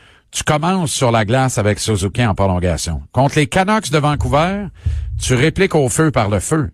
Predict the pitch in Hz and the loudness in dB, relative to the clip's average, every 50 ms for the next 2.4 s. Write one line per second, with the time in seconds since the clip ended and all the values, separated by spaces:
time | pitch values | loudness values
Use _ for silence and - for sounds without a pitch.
0 | _ - 101 87 - 117 104 87 - 120 120 127 110 - - _ - - - - | _ -4 -4 0 0 0 0 0 -2 0 2 0 0 0 -4 _ -20 -20 -20 -20
1 | _ - - 85 85 - 131 123 104 143 147 143 151 180 190 170 - 143 131 113 | _ -8 -6 -4 -2 0 0 2 2 2 2 2 2 0 0 2 2 2 2 2
2 | 101 139 180 190 170 160 156 156 | 0 0 0 0 2 2 2 2